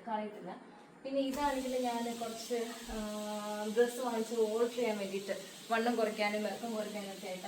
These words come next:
അത് ഇതുവരെ കുറേ നാളെ, ഒരു കൊല്ലത്തോളം ഞാൻ തോന്നുന്നു എടുത്ത് വെച്ചിട്ട് ഇതുവരെ ഞാൻ കൊടുത്തില്ല. കാരണം വലിയ അത്യാവശ്യം ഇല്ലാത്തതായതുകൊണ്ട് അങ്ങനെ തന്നെ ഇരിക്കുന്നു. പിന്നെ ഇത് ഫുൾ, ആ,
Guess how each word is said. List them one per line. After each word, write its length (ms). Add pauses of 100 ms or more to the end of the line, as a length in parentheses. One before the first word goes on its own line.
അത് 120 (520)
ഇതുവരെ 360
കുറേ 240
നാളെ, 280
ഒരു 120
കൊല്ലത്തോളം 460
ഞാൻ 80
തോന്നുന്നു 480
എടുത്ത് 240
വെച്ചിട്ട് 360 (120)
ഇതുവരെ 340 (160)
ഞാൻ 160 (880)
കൊടുത്തില്ല. 340 (100)
കാരണം 260 (480)
വലിയ 280
അത്യാവശ്യം 500
ഇല്ലാത്തതായതുകൊണ്ട് 920 (320)
അങ്ങനെ 260
തന്നെ 220
ഇരിക്കുന്നു. 300 (360)
പിന്നെ 220
ഇത് 180
ഫുൾ, 220 (460)
ആ, 20